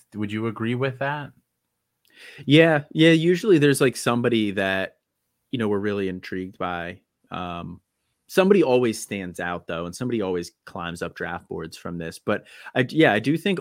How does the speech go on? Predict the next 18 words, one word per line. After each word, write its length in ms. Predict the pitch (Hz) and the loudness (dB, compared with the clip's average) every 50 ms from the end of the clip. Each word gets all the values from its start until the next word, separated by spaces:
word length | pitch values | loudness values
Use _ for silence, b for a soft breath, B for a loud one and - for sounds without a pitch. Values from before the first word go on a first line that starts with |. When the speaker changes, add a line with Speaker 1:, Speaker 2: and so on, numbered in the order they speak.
| - - | -2 -2
Speaker 2:
overall 640 | 101 110 120 120 131 117 98 90 90 98 107 120 117 - | 0 0 0 0 0 0 0 0 -2 -2 -2 -2 -2 -2
this 160 | 107 101 - | -2 -4 -4
whole 760 | - - - 110 113 120 120 120 123 120 117 113 110 101 101 | -4 -2 2 2 4 4 4 4 4 4 4 2 0 -2 -4
roster 640 | 98 90 85 87 90 92 87 - - - 80 78 | -4 -2 -2 0 0 -2 -4 -6 -8 -8 -8 -8
this, 440 | 76 - - - - - - - - 82 - - | -8 -10 -14 -16 -14 -12 -10 -10 -10 -10 -10 -10
this 220 | 87 80 - - | -10 -10 -10 -10
year, 300 | 87 82 78 78 82 - _ _ _ _ _ _ _ _ _ - | -8 -8 -8 -10 -12 -16 _ _ _ _ _ _ _ _ _ -8
um, 400 | 95 85 82 82 80 82 82 - _ _ _ _ - | -6 -6 -6 -8 -8 -12 -14 -18 _ _ _ _ -6
quarterbacks, 540 | - 120 113 107 101 104 98 95 95 - - | -2 0 2 2 2 2 0 -2 -2 -6 -8
running 160 | 95 95 92 | -8 -6 -6
backs, 260 | 90 90 87 87 - | -6 -6 -6 -6 -6
wide 160 | - 90 90 87 | -6 -6 -4 -6
receivers, 440 | 87 - - 95 90 82 82 82 | -8 -10 -10 -10 -10 -8 -8 -6
all 100 | 95 98 | -4 -4
the 60 | 98 101 | -6 -6
skill 240 | - - - 90 | -8 -8 -8 -10
position 380 | 85 - 90 87 82 - 85 85 | -8 -8 -10 -10 -10 -10 -10 -10
guys 380 | 80 80 80 80 78 82 - | -8 -8 -8 -8 -8 -10 -12